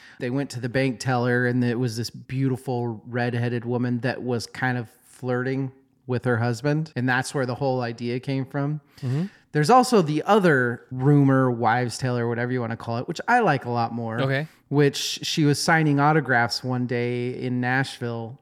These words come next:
Speaker 2: Mm-hmm.
Speaker 1: and one of the little girls,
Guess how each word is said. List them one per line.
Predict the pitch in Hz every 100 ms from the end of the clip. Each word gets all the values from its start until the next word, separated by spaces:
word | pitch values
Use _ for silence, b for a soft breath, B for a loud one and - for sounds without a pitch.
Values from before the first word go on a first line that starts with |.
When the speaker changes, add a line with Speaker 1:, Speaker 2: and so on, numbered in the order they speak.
| 135
Speaker 2:
Mm-hmm. | 120 131
Speaker 1:
and | 127 123 123 120 117
one | 135 139
of | 123
the | 120
little | 120 135 127
girls, | 120 123 127 120 117 104 -